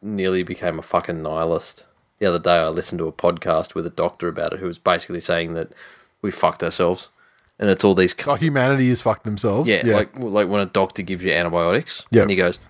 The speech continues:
Speaker 1: "Take these for two weeks
Speaker 2: Yeah.
Speaker 1: and you feel better after three days."
Speaker 2: Yeah.
Speaker 1: And you stop taking them.
Speaker 2: Yeah.
Speaker 1: All you're doing then is giving all of the leftover ones you didn't kill a chance to mutate and
Speaker 2: Yeah.
Speaker 1: become resistant
Speaker 2: <laughs> To
Speaker 1: to the
Speaker 2: that, yeah.
Speaker 1: antibiotic.
Speaker 2: <laughs>
Speaker 1: Um, yeah, so.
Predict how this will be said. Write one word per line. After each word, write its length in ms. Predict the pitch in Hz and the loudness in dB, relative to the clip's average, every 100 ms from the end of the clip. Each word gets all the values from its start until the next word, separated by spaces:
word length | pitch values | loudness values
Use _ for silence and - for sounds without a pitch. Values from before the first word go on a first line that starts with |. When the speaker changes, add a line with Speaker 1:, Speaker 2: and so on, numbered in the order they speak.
| - | -10
Speaker 1:
"Take 260 | 120 104 | -2 0
these 180 | - 98 | 2 -2
for 140 | - 95 | -2 -6
two 260 | - 98 | 0 0
weeks 400 | 87 117 - - - - - | 4 2 0 -8 -10 -20 -4
Speaker 2:
Yeah. 100 | 131 | 2
Speaker 1:
and 100 | 110 | 2
you 140 | 101 101 | 2 0
feel 220 | - 95 | 2 2
better 220 | 92 92 | 2 2
after 260 | 90 90 90 | 2 0 -4
three 300 | - - 90 | -4 0 2
days." 520 | 90 90 - 98 - | 2 0 0 -4 0
Speaker 2:
Yeah. 180 | 117 80 - - | 2 2 -2 -12
Speaker 1:
And 100 | 98 | -8
you 60 | |
stop 200 | 95 92 | -4 -4
taking 300 | - 90 92 | -2 -2 -2
them. 140 | 131 180 | -6 -4
Speaker 2:
Yeah. 140 | - - - _ _ _ _ _ _ _ | -2 -2 -4 _ _ _ _ _ _ _
Speaker 1:
All 140 | 113 110 | 0 0
you're 120 | 98 | 0
doing 300 | 87 95 95 | 2 2 4
then 140 | 95 90 | 2 0
is 140 | 90 | -2
giving 300 | - 95 90 | -4 -4 -2
all 180 | 90 92 | -2 -2
of 60 | 90 | 0
the 320 | 87 82 95 | -2 -4 -2
leftover 420 | 95 - 98 90 | -2 2 0 2
ones 220 | 92 90 | -4 -4
you 80 | 92 | -6
didn't 340 | 95 92 87 | -4 -4 -6
kill 300 | - - 90 | -4 0 0
a 20 | 90 | 0
chance 360 | - 90 87 - | 0 0 0 -6
to 80 | |
mutate 720 | 95 90 90 - 90 87 - - | -6 -4 -6 -2 -2 -2 -4 -4
and 280 | 92 85 - | -4 -4 -4
Speaker 2:
Yeah. 140 | 185 - | 0 2
Speaker 1:
become 300 | 226 110 101 | 2 2 0
resistant 500 | 95 95 - 113 101 | -2 -2 -2 -2 0
Speaker 2:
<laughs> 20 | |
To 40 | - | 2
Speaker 1:
to 60 | |
the 40 | 135 | 4
Speaker 2:
that, 320 | 127 101 95 | 4 2 2
yeah. 80 | 143 | 4
Speaker 1:
antibiotic. 920 | 98 120 - - - - 165 240 - _ _ | 4 2 0 -2 -2 0 -2 -4 -10 _ _
Speaker 2:
<laughs> 180 | _ | _
Speaker 1:
Um, 400 | 82 85 90 87 - _ - - | -2 0 -2 -6 -12 _ -12 -4
yeah, 200 | 78 - - _ | -2 -2 -10 _
so. 260 | - 82 | -8 -8